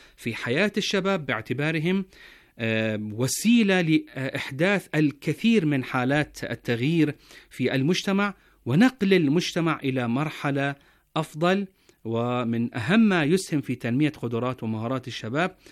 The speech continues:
ويدعمها بشكل إيجابي هو، آه، موضوع الحوار. وطبعًا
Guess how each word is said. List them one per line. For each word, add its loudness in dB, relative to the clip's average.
ويدعمها 0
بشكل -4
إيجابي -2
هو، -2
آه، -4
موضوع -2
الحوار. -4
وطبعًا 0